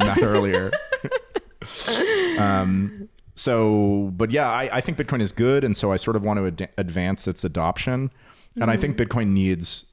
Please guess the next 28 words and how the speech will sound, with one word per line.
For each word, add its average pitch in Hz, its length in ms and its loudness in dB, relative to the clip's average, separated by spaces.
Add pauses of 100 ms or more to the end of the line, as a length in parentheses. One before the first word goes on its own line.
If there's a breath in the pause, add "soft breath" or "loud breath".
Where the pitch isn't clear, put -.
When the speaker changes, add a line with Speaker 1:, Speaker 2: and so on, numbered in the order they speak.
(120)
Speaker 1:
actually, 190 360 0
I 135 60 0
mean, 131 200 0
maybe 110 240 -2
my 101 200 -2
goal 90 220 -2
is 80 100 -10
ki-, - 80 -16 (100)
to - 100 -12
kind 92 200 -6
of 87 80 -8
bring 90 180 -4
the 85 60 -4
vibes 82 380 -4
to 87 80 -8
Bitcoin 85 340 -6
too. 95 240 -2
Like, 82 240 -6 (360 soft breath)
I 107 120 -2
think 135 220 -2
Bitcoin 107 340 -2
needs 90 360 -4
art. 104 380 -2 (720)
I 120 60 -2
think 107 160 0
Bitcoin 101 260 -2
needs 87 220 -4
culture. 110 560 -2